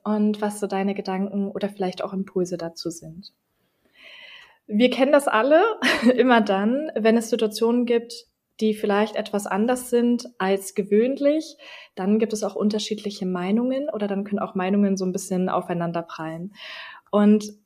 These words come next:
unser erstes Fallbeispiel ist, Lisa interessiert sich für vegane Ernährung. Sie selbst möchte anfangen, sich vegan zu ernähren, aber alle anderen in ihrem Umfeld verstehen das nicht so wirklich. Oder verstehen das sogar gar nicht.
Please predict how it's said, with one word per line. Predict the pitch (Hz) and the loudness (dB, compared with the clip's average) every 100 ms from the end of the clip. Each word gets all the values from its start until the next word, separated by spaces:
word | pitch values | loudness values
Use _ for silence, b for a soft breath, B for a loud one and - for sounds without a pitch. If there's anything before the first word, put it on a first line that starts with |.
| _ | _
unser | 220 233 - | 4 6 6
erstes | 269 320 311 | 6 4 -2
Fallbeispiel | - 240 254 202 208 - 180 202 214 285 - | 0 4 6 4 2 -6 -4 0 2 2 -2
ist, | 202 277 - - - b b 233 226 b b b _ _ _ - | -2 -2 -6 -18 -20 b b -20 -20 b b b _ _ _ 4
Lisa | 233 294 320 | 8 10 10
interessiert | 247 254 254 - 254 254 | 8 4 2 2 0 0
sich | 262 247 | -2 -2
für | 233 214 | 0 0
vegane | 214 196 196 208 | 0 0 2 0
Ernährung. | 190 185 180 180 156 160 180 - _ _ _ _ _ _ 208 | 0 -2 -2 -4 -8 -12 -14 -18 _ _ _ _ _ _ -2
Sie | 220 | 6
selbst | 220 - - | 8 8 4
möchte | 320 320 - | 2 4 2
anfangen, | 226 - 208 202 | 2 2 2 4
sich | 196 196 | 2 -2
vegan | 180 165 165 185 | -2 -2 -2 -4
zu | 202 208 | -2 -4
ernähren, | - 180 180 180 190 208 262 320 - | -2 0 0 0 2 2 2 -4 -4
aber | 220 214 220 214 | 2 4 4 6
alle | 220 | 6
anderen | - 240 277 | 4 4 4
in | 240 226 220 | 4 4 4
ihrem | 208 208 | 2 2
Umfeld | 220 247 - 233 226 233 | 0 -2 -2 0 0 -2
verstehen | 214 208 196 | -4 0 0
das | 175 - | 0 -6
nicht | 165 | -12
so | - 175 | -12 -12
wirklich. | 160 - 151 165 - - _ _ _ B B B B B B B - | -12 -12 -14 -14 -16 -20 _ _ _ B B B B B B B 2
Oder | 208 208 | 4 4
verstehen | 208 - 196 | 2 4 6
das | 214 214 | 6 4
sogar | 233 247 | 2 4
gar | 240 226 | 6 6
nicht. | 170 160 - - | 4 -4 -12 -20